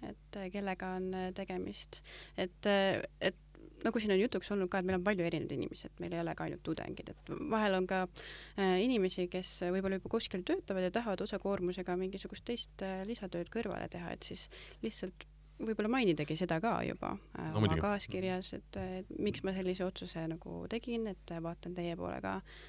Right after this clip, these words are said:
Speaker 1: Et, et lihtsalt paremini aru saada, mm, kes sa oled,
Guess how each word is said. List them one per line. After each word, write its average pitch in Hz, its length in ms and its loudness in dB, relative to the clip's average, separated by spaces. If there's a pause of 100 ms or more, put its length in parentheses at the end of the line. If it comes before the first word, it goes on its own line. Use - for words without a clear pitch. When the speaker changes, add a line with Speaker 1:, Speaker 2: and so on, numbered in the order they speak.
(160)
Speaker 1:
Et, - 180 -8
et 240 140 -2
lihtsalt 269 260 -2
paremini 190 300 6
aru 196 140 2
saada, 190 340 -2
mm, 196 460 -6 (260)
kes - 140 -8
sa 302 80 -4
oled, 359 240 -4